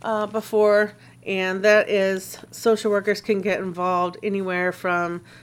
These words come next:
a small local event to a national stage to international,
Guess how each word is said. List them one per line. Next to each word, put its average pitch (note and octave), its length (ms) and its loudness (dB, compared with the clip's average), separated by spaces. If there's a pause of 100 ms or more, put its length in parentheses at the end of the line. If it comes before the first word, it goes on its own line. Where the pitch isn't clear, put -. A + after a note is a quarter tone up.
(100)
a F3+ 80 -6
small F#3+ 420 -2
local F#3 540 -2
event F3+ 540 -4
to G3 200 -2
a F3 80 -6
national F3+ 460 -6
stage F3+ 500 -2
to G3+ 140 -2
international, F3+ 800 -2